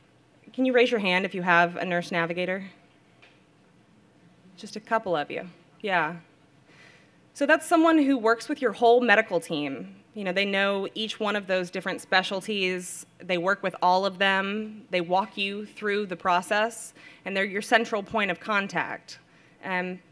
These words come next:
versus calling one office and calling another office and another office and leaving messages and hoping that those people talk to one another. Um, a nurse navigator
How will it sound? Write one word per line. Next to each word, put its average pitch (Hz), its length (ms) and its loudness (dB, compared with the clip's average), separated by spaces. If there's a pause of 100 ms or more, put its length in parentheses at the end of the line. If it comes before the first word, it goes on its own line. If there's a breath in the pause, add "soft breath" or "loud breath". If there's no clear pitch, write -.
versus 190 300 -4
calling 202 480 -2
one 214 140 4
office 180 380 0
and 170 120 -6
calling 190 240 -4
another 196 300 2
office 170 300 0
and 175 100 -4
another 196 280 2
office 175 440 2
and 180 100 -8
leaving 180 260 -6
messages 180 600 0
and 170 100 -6
hoping 180 360 -6
that 170 140 -4
those 175 200 -2
people 170 240 -10
talk 180 320 -2
to 180 80 -14
one 170 160 -4
another. 165 520 -4 (420 loud breath)
Um, 170 300 -4
a 180 60 -4
nurse 190 240 -2
navigator 170 840 2